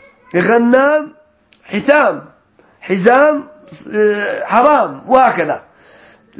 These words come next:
زول معنى، يان حناط، خياط، خباط. أو أنا مش كل نقطة على سرنا بوا.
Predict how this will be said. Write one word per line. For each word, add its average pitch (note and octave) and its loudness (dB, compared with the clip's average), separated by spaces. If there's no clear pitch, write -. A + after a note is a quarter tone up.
زول G#3+ 0
معنى، G3+ -2
يان A3 -2
حناط، B3+ -2
خياط، A#3 -2
خباط. A3 0
أو G#3 2
أنا A#3 0
مش B3 -4
كل G3 0
نقطة G#3 0
على C4 2
سرنا B3 -2
بوا. C4+ 0